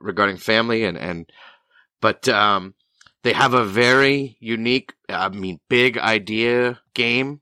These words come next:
I don't wanna give too much away 'cause we don't know what's gonna get adjusted and, and, and, uh, modified, but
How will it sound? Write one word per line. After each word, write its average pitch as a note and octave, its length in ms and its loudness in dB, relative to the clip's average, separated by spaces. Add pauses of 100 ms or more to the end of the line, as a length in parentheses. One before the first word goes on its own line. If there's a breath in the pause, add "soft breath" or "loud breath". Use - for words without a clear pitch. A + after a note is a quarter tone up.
I B2 60 0
don't C3 80 4
wanna B2+ 120 2
give A2+ 220 0
too C#3+ 160 -4
much C#3+ 220 0
away C3+ 180 2
'cause G2+ 200 -4
we G2 120 -8
don't A#2 140 0
know A#2 100 2
what's A2+ 180 -2
gonna A2 200 -4
get G#2+ 260 -2 (380 loud breath)
adjusted A2 640 0 (420)
and, F#2+ 360 -2
and, G2 480 -2
and, F2+ 560 -8
uh, E2+ 240 -8
modified, B2 760 0
but G#2+ 200 -2